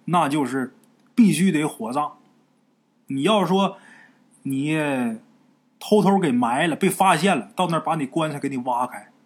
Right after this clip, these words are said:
弄点柴火，倒点汽油，重新烧。这民政部门什么损事儿都能干得出来呀！为了落实这个政策呀，就是态度极其强硬。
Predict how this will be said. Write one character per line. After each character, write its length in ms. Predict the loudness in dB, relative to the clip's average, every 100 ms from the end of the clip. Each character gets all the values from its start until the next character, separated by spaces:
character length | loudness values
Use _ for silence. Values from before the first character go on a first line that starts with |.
| _ _
弄 180 | -2 -2
点 160 | -4 -6
柴 340 | -8 -4 -2
火， 80 | -2
倒 160 | -2 -2
点 140 | -2
汽 260 | -4 -4 -4
油， 180 | -6 -10 _ _ _
重 280 | -2 2 4
新 120 | 6
烧。 360 | 4 4 2 -2 -14 _ _ _ _ _ _ _ _ _ _ _ _ _ _ _ _ _ _
这 100 | -6
民 220 | -2 0 2
政 160 | 0
部 80 | -2
门 220 | -2 -2
什 160 | -2 0
么 100 | 0
损 260 | 0 -4
事 80 | -2
儿 120 | -2
都 80 | -2
能 120 | -6
干 200 | -4 -2
得 60 | -4
出 140 | -6
来 180 | -8 -8
呀！ 120 | -14 -18 _ _ _ _ _ _ 0
为 140 | 2
了 100 | 4
落 240 | 2 2
实 140 | 0 -2
这 100 | -2
个 100 | -2
政 240 | -2 -4
策 240 | -4 -6 -6
呀， 140 | -12 _ _ _
就 140 | -12 -10
是 100 | -6
态 240 | -2 -2
度 160 | -2 -2
极 180 | 0
其 160 | 0 -2
强 240 | -4 -4
硬。 80 | -6